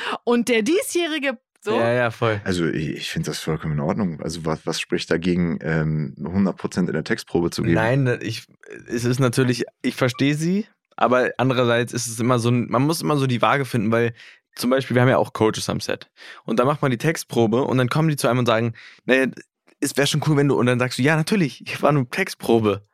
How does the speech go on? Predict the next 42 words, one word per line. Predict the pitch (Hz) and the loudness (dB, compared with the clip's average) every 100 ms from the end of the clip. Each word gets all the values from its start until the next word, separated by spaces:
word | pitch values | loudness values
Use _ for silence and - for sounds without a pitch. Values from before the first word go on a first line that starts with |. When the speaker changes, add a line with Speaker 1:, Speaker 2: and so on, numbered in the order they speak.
| - | -2
Speaker 2:
So, | 120 107 | 2 4
Speaker 1:
Mhm. | |
Speaker 2:
weißt | 113 196 175 | 2 2 0
du, | |
aber | 160 120 117 - - | 2 2 -2 -4 -14
manchmal | - 123 135 123 | -2 0 2 2
wollen | 123 110 | 2 2
sie | 110 | 0
so, | 131 | 2
manchmal | 139 127 127 117 | 0 0 0 0
so, | 120 | 2
man | 233 | 0
Speaker 1:
Ah, | 226 | 0
Speaker 2:
kann's | 135 135 | -2 -2
Speaker 1:
verstehe. | - 196 | -2 0
Speaker 2:
so | 110 | 0
nicht | 107 | 0
so | - | 0
richtig | 107 113 107 107 | 0 0 0 2
recht | 113 | 2
Speaker 1:
Okay. | 107 | 2
Speaker 2:
machen. | 90 87 90 | 0 0 -2
So, | 92 | 0
man | 95 98 101 | 0 0 2
soll | 107 | 2
so | 104 113 | 2 2
ein | 104 - - | 0 -6 -10
Mittelding | - 127 139 165 110 92 87 | 0 2 4 2 2 -2 -2
finden. | - 92 92 - - - | -2 -2 -4 -8 -18 -6
Man | 98 | 0
soll | 104 117 | 2 2
natürlich | 123 131 127 | 2 0 -2
nicht | 120 127 | 0 2
hundert | 123 | 2
Prozent | - 110 131 139 | 2 0 2 2
geben, | 147 139 | 0 2
man | 123 | 2
soll | 120 | 0
sich | 120 | -2
das | 117 - | -6 0
aufsparen, | 107 127 - 127 | 0 0 0 2
weil | 113 107 | 4 2